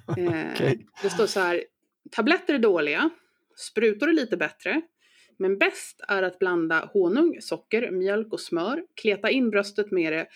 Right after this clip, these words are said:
Speaker 1: och hålla det på plats med en duk av lin." Viktigt.
Speaker 2: Mm.
Speaker 1: Eh, och det står också så här, "En god vän som drabbats av snuva fick rådet att proppa näsborrarna fulla med smör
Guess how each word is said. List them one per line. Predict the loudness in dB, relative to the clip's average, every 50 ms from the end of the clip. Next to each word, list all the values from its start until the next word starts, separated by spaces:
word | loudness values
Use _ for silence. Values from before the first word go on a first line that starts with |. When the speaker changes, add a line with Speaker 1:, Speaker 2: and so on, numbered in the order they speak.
| -20 -20 _ _
Speaker 1:
och | -4 -2 0
hålla | 2 2 2 2 2
det | -2 -4
på | -6 -8 -12
plats | -4 -4 -4 -4 -4 -12 -10 -6
med | -4 -4 -2 -2
en | -4 -2 0
duk | 0 -2 -2 -2 -6 _ -14 -10
av | -8 -6 -6 -6 -8 -8 -6
lin." | -2 2 4 4 4 2 0 -2 -4 -2 -2 -4 -8 _ _ _ _
Viktigt. | -6 -4 -4 -4 -4 -4 -4 -6 -12 -14 -14 _ _ _ -8
Speaker 2:
Mm. | -4 -2 0 2 2 2 2 0 -2 -8 _ -2 0 0 2 0 0 -2 -4
Speaker 1:
Eh, | -6 -10 -12 _ _ _ _
och | -4 -4 -4 -6 _ -16 -4
det | -2 0
står | 2 4 2
också | 2 2 0 0
så | 2 2
här, | 2 4
"En | 4 2 4
god | 4 4 4 4 2 2
vän | 2 2 4 4 2 2
som | 2 2 2 2
drabbats | 4 2 2 2 2 -2 -4 -2 -4
av | -6 -6
snuva | -6 -4 0 2 2 2 2 2 0 0 0 0
fick | 0 0 0 2
rådet | 2 4 4 4 2 2 0 -2
att | -2 -8 -8 _
proppa | -4 -4 0 2
näsborrarna | 2 2 4 2 2 0 -2 -2 0 0 2 2 2 2 2 0 -2 -2
fulla | -2 -2 -2 0 -2
med | -4 -4 -4
smör | 0 2 2 2 2 0 -4 -6 -6